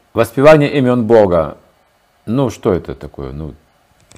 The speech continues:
все что-то поют, ну и какая разница? То есть я не придаю этому значения, у меня нет опыта. Как эти вещи хорошие могут развиваться безгранично? М.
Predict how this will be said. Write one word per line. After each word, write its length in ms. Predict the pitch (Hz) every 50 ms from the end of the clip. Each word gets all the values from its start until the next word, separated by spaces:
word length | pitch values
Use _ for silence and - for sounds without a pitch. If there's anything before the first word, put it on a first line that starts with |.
| _ _
все 240 | - - 123 139 131
что-то 300 | - - 131 - 135 127
поют, 440 | - 120 120 120 120 120 120 - -
ну 160 | 107 101 95
и 40 | 92
какая 320 | - 98 92 - 123 127
разница? 520 | 123 123 120 104 107 107 98 - - 101
То 140 | 92 - 95
есть 180 | 90 85 - -
я 120 | 101 120
не 100 | 131 127
придаю 280 | - 131 127 127 139 -
этому 180 | - 120 120
значения, 440 | 110 107 110 101 - 101 90 87 90
у 20 | 92
меня 140 | 104 117
нет 220 | 131 120 104 87 - - _ _ _ _ _ _ _ _ _ _
опыта. 420 | 120 117 - - - - 64 - - _ _ _ _ _ _ _ _ _ _ _ _ _ _ _ _ _ _ _ _ _ _ _ _ _ _ _ _ _ _ _ _ _ _ _
Как 300 | - 131 120 107 - 104
эти 380 | 90 - - 90 85 - - - _ _
вещи 400 | - 90 110 147 156 139 - 104
хорошие 460 | - 123 131 131 123 110 - - 98
могут 340 | 107 120 123 113 117 117 - - - - _ _ _ _ _ _ _ _ _ _
развиваться 800 | - 101 110 104 117 120 113 120 139 147 151 143 - - 127
безгранично? 840 | 110 101 120 127 110 110 139 143 160 165 156 135 - - - - - - - _ _ _ _ _ _ _ _
М. 240 | 85 78 76 80